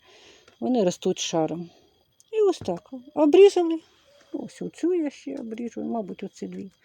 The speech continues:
Обрізала і все. Більше нічого робити не треба. Підживлювати. Оцю я буду вже підживлювати тільки добривом для цвітіння.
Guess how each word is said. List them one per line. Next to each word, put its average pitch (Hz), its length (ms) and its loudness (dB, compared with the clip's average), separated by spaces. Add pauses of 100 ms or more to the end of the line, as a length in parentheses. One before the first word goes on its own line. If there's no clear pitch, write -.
(460)
Обрізала 277 680 2
і 247 100 -2
все. 175 280 -6 (1000)
Більше 311 340 6
нічого 254 380 0
робити 202 360 -4
не 185 120 -4
треба. 180 400 -16 (640)
Підживлювати. 294 880 0 (280)
Оцю 294 280 4
я 320 160 6
буду 262 260 2
вже 233 120 2
підживлювати 233 680 0
тільки 220 280 -4
добривом 240 540 -2
для 233 340 -4
цвітіння. 175 640 -4